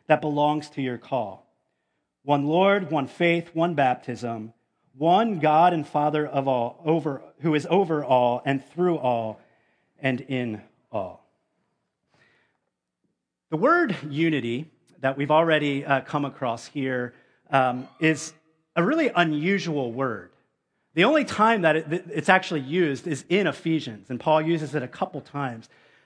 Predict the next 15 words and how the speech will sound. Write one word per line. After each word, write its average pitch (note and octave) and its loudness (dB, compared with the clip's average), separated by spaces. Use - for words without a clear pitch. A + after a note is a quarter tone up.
The E3 0
root C#4+ 2
of G#3 2
this E3+ -2
word D#3 0
in D#3 0
the D3 -4
Greek D3 -2
is D3 -6
the D#3+ -4
word D3+ -2
for C3+ -4
one. B2+ -6
And E3 0
so E3+ 2